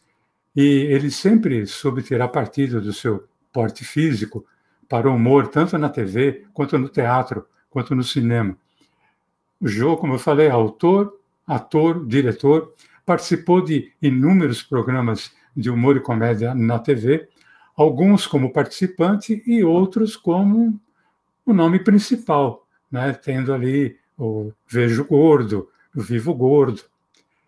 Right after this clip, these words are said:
Em, já em termos de criação, o Jô sempre teve um grande parceiro, um dos maiores criadores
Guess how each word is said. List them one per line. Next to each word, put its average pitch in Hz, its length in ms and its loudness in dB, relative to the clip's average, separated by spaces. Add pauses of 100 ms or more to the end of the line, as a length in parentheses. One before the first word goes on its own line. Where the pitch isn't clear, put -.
(440)
Em, 208 160 2 (160)
já 196 220 0
em 220 80 6
termos 226 420 6
de 156 80 0
criação, 160 840 0 (300)
o 151 220 -2
Jô 175 440 2
sempre 196 460 0
teve 185 420 -2
um 170 140 -4
grande 208 380 2
parceiro, 117 760 -4 (560)
um 147 100 0
dos 156 200 -4
maiores 165 720 0
criadores 123 800 -6